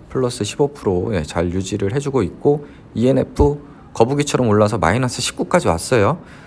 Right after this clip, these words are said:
제가 개인적으로 마이너스 이십 프로를 마지노선으로 삼는데, 예, 그 안에 다 들어와서 요 계좌는 관리되고 있고, 전 종목 익절 챌린지도 마찬가지. 콘텐트리 중앙 나락갔다가 마이너스 십삼까지 왔어요. 한국가스공사 에스케이는 마이너스 오 프로. 네,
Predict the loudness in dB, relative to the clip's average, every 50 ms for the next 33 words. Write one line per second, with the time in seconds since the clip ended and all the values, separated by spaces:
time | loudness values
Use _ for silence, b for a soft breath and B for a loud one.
0 | B B -8 -2 -2 -2 0 0 0 0 2 0 0 0 0 0 2 2 4 2
1 | 2 0 -2 -2 -2 -2 -2 -2 -6 -6 -2 -2 0 2 2 0 0 0 -2 -2
2 | -2 -2 -4 -4 -4 -4 -4 -6 -4 -4 -4 -4 -4 -4 -4 -2 -2 -2 -4 -4
3 | B B B B B B B -16 -16 0 4 4 6 6 4 2 0 -2 -2 -4
4 | -12 -18 -14 -8 -8 -8 -6 -4 -2 0 0 0 -2 -2 -4 -4 -4 -4 -6 -6
5 | -6 -4 -4 -6 -4 -4 -4 -2 -2 -2 -2 0 -2 -2 -2 -6 -10 -4 2 2
6 | 2 2 2 B B B B B B B B B B B -16 -4 -2 0 0 2
7 | 2 0 0 0 0 -2 -2 0 -4 -4 -4 -4 -6 -6 -6 -6 -6 -4 -6 -6
8 | -4 -4 -6 -6 -8 -14 -20 -20 -8 -6 -6 -2 -2 -2 -2 -2 -4 -6 -4 0
9 | 0 0 2 2 0 0 0 0 -2 -4 -6 -8 -4 -4 -2 0 0 -2 -2 -2
10 | B B B B B B -4 -2 0 0 0 0 -2 -4 -8 -8 -8 -8 -6 -6
11 | -4 -4 -4 -2 -2 -4 -4 -6 -4 -4 -2 -2 -2 -4 -8 B B B B B
12 | B B B B -8 -6 -6 -4 0 -2 -2 -2 -2 -8 -8 -6 -6 -6 -6 -6
13 | -8 -8 -6 -4 -4 -2 -2 -2 -2 0 -2 -2 -4 -6 -8 -6 -2 -2 -2 -2
14 | -4 -10 -10 -10 -12 -12 -18 -20 -20 -20 -20 -20 -20 -20 -16 -14 -12 -12 -12 -14